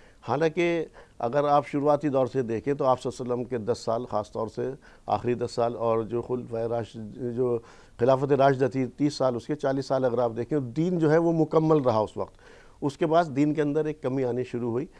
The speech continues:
जाहिर सी बात, जो शूराई निज़ाम था वो उसके अंदर कमी वहाँ से शुरुआत हुई और उसके बाद मलूकियत का आगाज़ हो गया। फिर हमने देखा रफ्ता रफ्ता फिर उसके बाद ये मज़हब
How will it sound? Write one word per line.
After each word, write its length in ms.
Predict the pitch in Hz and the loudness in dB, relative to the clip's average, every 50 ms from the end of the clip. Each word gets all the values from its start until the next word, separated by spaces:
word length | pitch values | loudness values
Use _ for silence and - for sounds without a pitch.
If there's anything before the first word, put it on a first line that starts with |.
| - _ - 120 | -20 _ -2 0
जाहिर 140 | 131 143 | 0 2
सी 100 | 143 156 | 2 2
बात, 160 | 143 143 147 147 | 0 0 0 0
जो 100 | 156 143 | -2 -2
शूराई 320 | - 147 139 151 160 170 | -2 0 2 4 4 4
निज़ाम 380 | 156 147 123 143 143 139 139 127 | 4 4 4 4 4 4 2 0
था 240 | - 143 156 190 - - - - - - - _ - | -2 -2 -4 -4 -6 -12 -20 -20 -20 -20 -20 _ -2
वो 160 | 185 190 196 | 4 4 4
उसके 180 | 185 190 - 156 | 4 4 2 0
अंदर 300 | 139 135 127 175 233 214 - - | 0 0 -2 -4 -6 -6 -6 -4
कमी 180 | 156 147 156 160 | -2 0 2 2
वहाँ 180 | 147 131 123 117 | 2 2 0 0
से 160 | - 160 156 151 143 - - - 131 | 0 0 0 0 0 -2 -6 -12 -10
शुरुआत 440 | - - 127 131 127 131 127 123 123 | -6 -4 -2 0 2 2 2 2 2
हुई 120 | 123 147 | 0 0
और 180 | 156 147 143 143 | 0 0 0 -2
उसके 240 | 143 131 - - 135 | -4 -6 -6 -2 -2
बाद 180 | 147 160 170 | -2 -2 -2
मलूकियत 480 | 143 135 135 131 131 127 - 123 110 - | -2 -2 0 0 -2 -2 -2 -4 -4 -2
का 100 | - 147 | -4 -4
आगाज़ 420 | - - 143 123 120 113 101 85 | -4 -2 -2 0 0 0 0 -2
हो 80 | 85 85 | -6 -10
गया। 240 | - 92 85 - - - - - - - - - - - - - | -10 -10 -12 -12 -14 -16 -20 -20 -20 -20 -20 -20 -20 -20 -6 -4
फिर 140 | - 180 214 | 2 4 4
हमने 180 | 196 196 190 | 6 6 6
देखा 200 | 175 165 156 175 | 6 6 4 4
रफ्ता 320 | 165 156 139 - - 170 156 | 4 2 2 0 0 2 2
रफ्ता 280 | 147 135 - - 156 | 2 0 0 -2 -4
फिर 160 | 143 - 139 147 | -2 -2 -2 -2
उसके 220 | 131 - - 147 | -2 -2 -2 -2
बाद 280 | 123 127 131 127 120 127 | 2 2 2 2 2 0
ये 220 | 135 135 131 123 | 0 0 0 0
मज़हब 460 | 117 117 120 127 113 120 135 143 175 | -2 0 -2 0 2 2 2 2 0